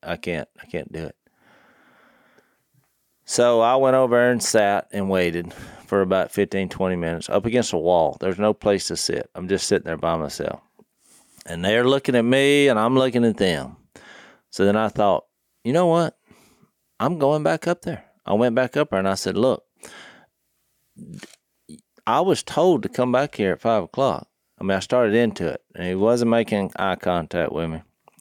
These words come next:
I was like, "There's no line here. There's no people. I know y'all are busy, but all I'm asking you to do is find me the person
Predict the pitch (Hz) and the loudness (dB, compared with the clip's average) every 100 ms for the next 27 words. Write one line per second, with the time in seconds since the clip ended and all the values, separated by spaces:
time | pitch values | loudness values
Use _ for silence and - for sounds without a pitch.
0 | - 107 104 113 104 90 - - - - | -4 -2 0 2 2 0 -6 -20 -20 -20
1 | _ _ _ _ _ - 107 123 113 139 | _ _ _ _ _ -4 0 2 2 2
2 | 180 143 147 113 95 90 98 120 143 - | 2 2 0 0 -2 -2 -2 0 0 0
3 | 139 120 87 107 135 143 131 131 131 123 | -4 -4 -2 0 2 2 4 4 4 2
4 | 98 85 131 139 98 87 85 - - 101 | 0 2 4 4 4 -4 -8 -12 -2 2
5 | 92 - _ _ _ _ _ - 156 175 | 2 0 _ _ _ _ _ 0 2 2
6 | 165 160 147 - 120 123 107 98 110 98 | 2 2 2 -2 0 2 2 2 2 2
7 | 85 - _ - 92 - - - 113 127 | -2 -10 _ -8 -6 -6 -6 -4 -2 0
8 | 131 131 127 113 104 - - 117 - 110 | 0 2 4 4 0 -2 0 0 0 -4
9 | 104 104 | -4 -6